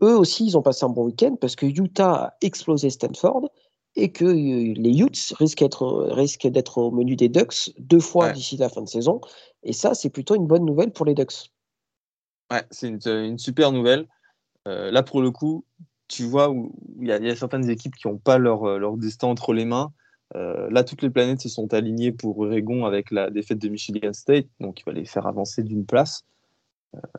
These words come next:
Speaker 2: avancer d'une place au classement du comité, bah, c'est, euh, c'est demander à une deuxième équipe derrière de faire une, euh, fin de saison en, en boulet de canon. Donc c'est, voilà, ça, c'est à prendre. Et, euh, ouais, t'as Utah.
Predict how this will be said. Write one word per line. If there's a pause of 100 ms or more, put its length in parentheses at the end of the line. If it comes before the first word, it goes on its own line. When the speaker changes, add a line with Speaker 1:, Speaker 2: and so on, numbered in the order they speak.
Speaker 2:
avancer
d'une
place
au
classement
du
comité,
bah,
c'est,
euh,
c'est
demander
à (320)
une
deuxième
équipe
derrière (380)
de
faire
une,
euh,
fin
de
saison
en,
en
boulet
de
canon.
Donc
c'est,
voilà,
ça,
c'est
à
prendre. (400)
Et,
euh,
ouais,
t'as
Utah.